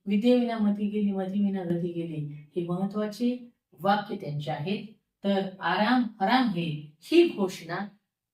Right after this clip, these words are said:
पंडित जवाहरलाल नेहरू यांच्या आहे, म्हणून पर्याय क्रमांक चार हा या ठिकाणी बरोबर आहे. प्रश्न तिसरा आहे, भारताचे राष्ट्रीय गीत कोणते आहे?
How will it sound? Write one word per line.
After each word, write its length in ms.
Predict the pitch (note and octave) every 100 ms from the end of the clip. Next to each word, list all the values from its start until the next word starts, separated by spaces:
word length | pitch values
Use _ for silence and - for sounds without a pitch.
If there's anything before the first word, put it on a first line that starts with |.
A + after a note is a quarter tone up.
| _ _ _ _ _
पंडित 600 | G3 G#3 G#3+ A#3+ - F3
जवाहरलाल 580 | E3+ F3+ F#3 G3+ G#3+ A3+
नेहरू 460 | G3 G3+ F#3+ F3 C3+ - _ -
यांच्या 340 | F3 F3+ F#3 G#3+
आहे, 220 | E3+ E3 - - -
म्हणून 240 | F3+ G#3 - - _ _
पर्याय 240 | F3 G#3
क्रमांक 400 | G#3 G3 F#3+ F#3
चार 340 | D#3+ - F#3 D#3 C#3+ - _
हा 100 | E3
या 160 | D#3+ D3+
ठिकाणी 500 | D3+ D#3+ G#3+ A#3+ - _ E3
बरोबर 420 | D3+ C#3+ B2+ B2
आहे. 80 | - _ _ _ _ _ _ _ _ _ _ _ _ _ _ _ _ _
प्रश्न 360 | G3+ G3 G#3 G#3+
तिसरा 340 | G#3 G#3 A3+
आहे, 240 | G#3+ G#3+ F#3+
भारताचे 640 | F3 G#3 G#3+ B3 A#3+ B3+
राष्ट्रीय 460 | A3+ G#3+ G#3 B3 A#3
गीत 180 | G3+ -
कोणते 300 | G3 E3+ E3
आहे? 300 | C#3+ C#3 C3+